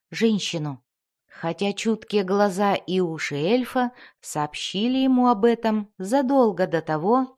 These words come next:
как дворф насторожился. Шорох отсутствовало около получаса,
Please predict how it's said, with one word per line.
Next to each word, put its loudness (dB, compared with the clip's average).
как -2
дворф 0
насторожился. -2
Шорох 2
отсутствовало 0
около 0
получаса, -2